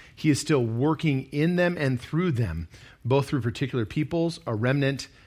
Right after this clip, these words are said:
and then with a future goal for the ethnic people of Israel. And then in Romans eleven, eleven through thirty-two,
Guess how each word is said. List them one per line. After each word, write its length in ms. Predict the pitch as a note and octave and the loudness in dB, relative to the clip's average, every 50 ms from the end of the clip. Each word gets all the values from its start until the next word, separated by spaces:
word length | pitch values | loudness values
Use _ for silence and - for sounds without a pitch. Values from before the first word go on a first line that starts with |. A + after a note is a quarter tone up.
| - - | -18 -10
and 120 | - B2 C3 | -4 -2 -2
then 80 | D#3 | 0
with 140 | F3 E3+ E3 | 0 0 -2
a 60 | E3+ | -4
future 380 | E3 - F3 F#3+ E3+ - D#3 C3 | -4 -4 -6 -6 -4 -2 -2 0
goal 280 | B2 B2 C#3 D#3 C3+ A2 | 0 2 2 2 2 0
for 180 | - - B2+ | 0 -2 -2
the 160 | A#2 A2 G#2+ | -2 0 -2
ethnic 300 | E2+ A#2+ - - A#2+ G#2 | -2 -2 -4 -4 -4 -4
people 260 | - - A2 - G#2 G2 | -4 -4 -4 -4 -4 -4
of 80 | F#2+ | -4
Israel. 380 | A2 A#2 G2+ E2+ D#2+ D#2 C#2+ C#2 C#2+ - _ _ _ _ _ - _ - _ _ - - _ - - - - - - | -4 -4 -4 -4 -6 -6 -6 -10 -12 -16 _ _ _ _ _ -20 _ -20 _ _ -20 -20 _ -20 -20 -20 -20 -8 -2
And 160 | D3 C#3+ D3+ | 0 4 4
then 100 | F3+ F#3 | 6 6
in 140 | E3+ D#3 D3 | 6 6 6
Romans 360 | D#3 E3 D#3+ D#3 D3+ C3+ B2+ | 6 6 6 4 4 2 -2
eleven, 460 | - D3 D3 C#3 C#3+ D3+ D3+ D#3 D3 | 0 0 4 6 6 6 6 6 4
eleven 340 | C3+ B2+ C3 C#3 C#3+ C#3 B2+ | 4 4 4 4 4 4 2
through 200 | B2+ - C3+ B2 | 0 0 0 0
thirty-two, 720 | A#2+ - C3+ C3+ A#2+ B2 A#2+ - - D#3 C#3+ B2+ A2+ A2 | 2 4 2 4 4 2 -2 2 2 4 6 6 4 4